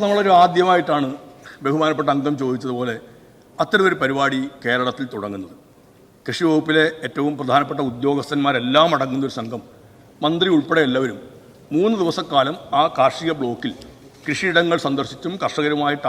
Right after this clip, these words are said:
ആശയവിനിമയം നടത്തിയുമെല്ലാം ന-, ഒരു വലിയ കർഷക സഭകളൊക്കെ ചേർന്നും നടത്തിയൊരു പുതിയ പരിപാടിയായിരുന്നു കൃഷി ദർശൻ എന്നുള്ളത്. നമ്മുടെ മുമ്പിൽ വേറെ മോഡലുകളൊന്നും ഉണ്ടായിരുന്നില്ല. ആ, ഇന്ത്യയിൽ ആദ്യമായിട്ടാണ് അങ്ങനെ കൃഷി ദർശൻ എന്നൊരു പരിപാടി ഈ, ഈ ന-, നമ്മൾ നടത്തുകയും ചെയ്തത്.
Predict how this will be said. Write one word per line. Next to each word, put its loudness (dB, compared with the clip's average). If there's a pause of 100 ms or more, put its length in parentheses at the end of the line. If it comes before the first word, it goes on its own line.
ആശയവിനിമയം -2
നടത്തിയുമെല്ലാം -4 (1000)
ന-, 6
ഒരു 0
വലിയ 2 (120)
കർഷക 2 (720)
സഭകളൊക്കെ 0 (100)
ചേർന്നും -4 (720)
നടത്തിയൊരു 2
പുതിയ 0
പരിപാടിയായിരുന്നു 2 (100)
കൃഷി -4
ദർശൻ -2 (140)
എന്നുള്ളത്. -2
നമ്മുടെ 0
മുമ്പിൽ -2
വേറെ 6
മോഡലുകളൊന്നും 0
ഉണ്ടായിരുന്നില്ല. 2 (840)
ആ, 6 (260)
ഇന്ത്യയിൽ 6
ആദ്യമായിട്ടാണ് 4
അങ്ങനെ 0
കൃഷി -6
ദർശൻ -2
എന്നൊരു -2
പരിപാടി -2 (500)
ഈ, 4 (220)
ഈ 0 (160)
ന-, 0
നമ്മൾ -2 (100)
നടത്തുകയും 0
ചെയ്തത്. -10